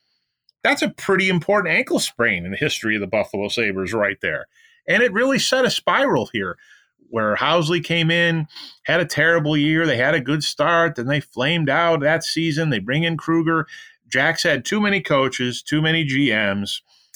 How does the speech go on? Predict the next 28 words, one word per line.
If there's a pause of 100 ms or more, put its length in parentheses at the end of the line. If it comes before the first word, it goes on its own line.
(100)
too
many
changes
in
philosophy,
too
many
bad
teammates,
too
many
bad
contracts. (560)
He's
frustrated.
I
don't
think
anybody, (1500)
I
can't
deny
Jack
Eichel's
frustration.
Now, (240)
this
situation